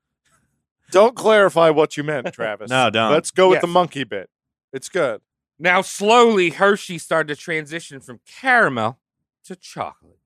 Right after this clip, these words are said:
Speaker 3: The boy we know and
Speaker 2: That's
Speaker 3: love.
Speaker 2: too sensual. <gasps>
Speaker 3: Now, I don't know if you guys have ever, you, we've, we've had, we have some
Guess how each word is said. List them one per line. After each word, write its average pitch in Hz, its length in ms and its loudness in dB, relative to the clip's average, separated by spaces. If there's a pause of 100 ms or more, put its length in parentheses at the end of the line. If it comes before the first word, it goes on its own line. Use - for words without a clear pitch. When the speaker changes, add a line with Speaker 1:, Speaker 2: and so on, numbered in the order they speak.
(200)
Speaker 3:
The 165 100 -4
boy 139 500 -8
we 180 200 -14
know 175 260 -10
and 165 100 -6
Speaker 2:
That's 196 140 -6
Speaker 3:
love. 104 200 -10
Speaker 2:
too 101 140 -14
sensual. 90 640 -10 (420)
<gasps> 135 80 -20 (1300)
Speaker 3:
Now, 190 380 0 (380)
I 175 140 2
don't 214 120 2
know 214 120 2
if 175 80 -4
you 185 120 -6
guys 170 260 0
have 156 160 -6
ever, 147 580 -2
you, 202 180 -12
we've, 269 240 -6 (100)
we've 202 160 -12
had, 160 260 -4 (140)
we 180 160 -8
have 170 200 -2
some 135 280 -14